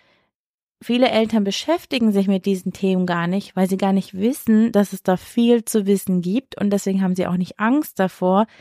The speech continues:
in diesem Bereich was zu verpassen. Also die Angst davor, jetzt rein theoretisch gesprochen, die Angst davor, über Jahre hinweg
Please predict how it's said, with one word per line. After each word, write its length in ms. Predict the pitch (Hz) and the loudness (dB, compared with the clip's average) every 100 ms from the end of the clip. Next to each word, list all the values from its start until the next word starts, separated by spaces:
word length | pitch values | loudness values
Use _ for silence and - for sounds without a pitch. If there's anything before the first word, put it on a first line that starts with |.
| - _ _ - | -20 _ _ 0
in 140 | 214 | 0
diesem 260 | 208 202 202 | 2 2 2
Bereich 380 | 196 185 185 | 2 0 0
was 200 | 196 185 | -2 -6
zu 100 | - | -6
verpassen. 720 | 190 190 185 - 180 - 175 185 - - - - _ _ - | -10 -8 -10 -8 -8 -6 -6 -6 -8 -20 -20 -20 _ _ -4
Also 440 | 214 208 226 233 - _ _ _ _ - | 0 2 2 0 -2 _ _ _ _ -12
die 200 | 226 - | -12 0
Angst 560 | 247 285 330 330 - - | 0 2 -2 -4 -4 -2
davor, 720 | 226 - - 196 185 175 175 _ _ _ _ _ _ _ _ _ _ _ _ _ _ _ | -2 -4 -4 0 0 0 -4 _ _ _ _ _ _ _ _ _ _ _ _ _ _ _
jetzt 340 | 208 208 - - | -6 -6 -6 -2
rein 280 | 214 262 277 | 2 4 2
theoretisch 640 | 247 233 208 202 - - | 2 2 4 0 -2 -12
gesprochen, 560 | - - 185 180 175 180 | -12 -14 -4 -4 -2 -6
die 120 | 180 | -2
Angst 380 | 214 240 269 - | -2 0 -2 0
davor, 600 | 277 - 202 185 - 277 _ - | -2 0 -4 -2 -4 -8 _ -6
über 240 | 214 202 | -2 0
Jahre 500 | 196 190 202 240 254 | 0 0 0 2 2
hinweg 600 | 269 262 214 196 - - | 2 2 2 0 -4 -20